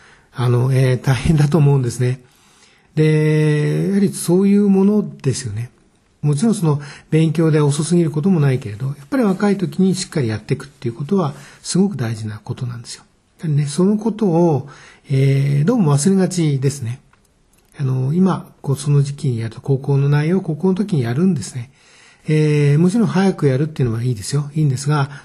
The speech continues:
とにかくやるんですね。で、そこを逃しちゃいけない。どう、どうもね、あの、そういう、なんていうんですかね、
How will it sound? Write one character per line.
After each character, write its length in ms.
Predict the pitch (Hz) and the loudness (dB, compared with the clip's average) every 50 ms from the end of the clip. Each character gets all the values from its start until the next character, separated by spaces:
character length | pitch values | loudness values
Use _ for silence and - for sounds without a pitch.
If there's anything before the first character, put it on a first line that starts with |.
| _ - | _ -4
と 100 | 214 220 | -2 0
に 80 | 233 | 0
か 120 | 220 175 143 | 0 0 -2
く 160 | 127 117 113 | -2 -4 -2
や 140 | 113 117 123 | -2 0 0
る 140 | 135 160 | 0 0
ん 200 | 160 143 113 107 | 0 -2 -2 -4
で 80 | - 120 | -8 -14
す 160 | - - - | -16 -18 -20
ね。 140 | - - - _ _ _ _ _ _ _ _ _ _ - | -20 -20 -20 _ _ _ _ _ _ _ _ _ _ -8
で、 60 | 143 | -6
そ 120 | - - 156 | -4 -4 -6
こ 160 | 160 - 233 | -4 0 0
を 60 | 220 | 2
逃 180 | 185 160 160 151 | 2 2 0 0
し 80 | 156 | -2
ち 40 | - | -4
ゃ 20 | 113 | -8
い 20 | |
け 80 | - 123 | -8 -8
な 60 | 123 | -4
い。 40 | 135 | -2
ど 120 | 190 208 | -2 0
う、 80 | 226 180 | 0 0
ど 120 | 190 254 | 0 0
う 40 | 285 | 0
も 140 | 285 226 170 | 0 2 2
ね、 220 | 147 135 123 123 120 | 2 2 0 -2 -4
あ 60 | 117 | -6
の、 100 | 117 117 | -6 -8
そ 180 | - - 147 147 | -6 -2 0 0
う 60 | 143 | 2
い 100 | 143 143 | 4 4
う、 140 | 143 139 123 | 2 2 0
な 160 | 123 127 165 | 0 -2 -2
ん 80 | 202 | -2
て 140 | 214 208 208 | -2 0 0
い 20 | 190 | 0
う 40 | |
ん 40 | 160 | 0
で 60 | 143 | 0
す 80 | - - | -2 -4
か 80 | 131 120 | -4 -6
ね、 180 | 120 117 - | -6 -6 -8